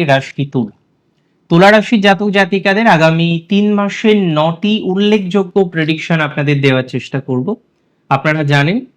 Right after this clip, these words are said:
যে জুন, জুলাই এবং আগস্ট তিন মাসই অত্যন্ত গুরুত্বপূর্ণ এবং এই নব্বই দিন কোন কোন বিশেষ বিশেষ ঘটনার সাক্ষী হিসেবে আপনি থেকে যেতে পারেন,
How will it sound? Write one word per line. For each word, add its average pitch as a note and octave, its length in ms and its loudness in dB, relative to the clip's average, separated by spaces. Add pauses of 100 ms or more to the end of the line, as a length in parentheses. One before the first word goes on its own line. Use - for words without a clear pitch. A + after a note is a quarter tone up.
(380)
যে C#3 240 2 (560)
জুন, E3 320 2 (120)
জুলাই D#3+ 380 0
এবং D3+ 180 0 (160)
আগস্ট D#3 300 -8 (100)
তিন D#3+ 220 0
মাসই D#3 440 -4
অত্যন্ত F3 560 0
গুরুত্বপূর্ণ D#3 680 -2 (140)
এবং D3+ 300 0
এই F#3+ 200 4
নব্বই F#3 440 2
দিন B2+ 200 -2 (640)
কোন G3 240 6
কোন B3 260 0
বিশেষ F#3 520 0
বিশেষ A#3 360 0
ঘটনার D3 640 -2 (460)
সাক্ষী F3 480 0
হিসেবে G3 420 -2
আপনি E3 240 -4
থেকে D3 280 -4
যেতে B2+ 260 -4
পারেন, A2+ 320 -4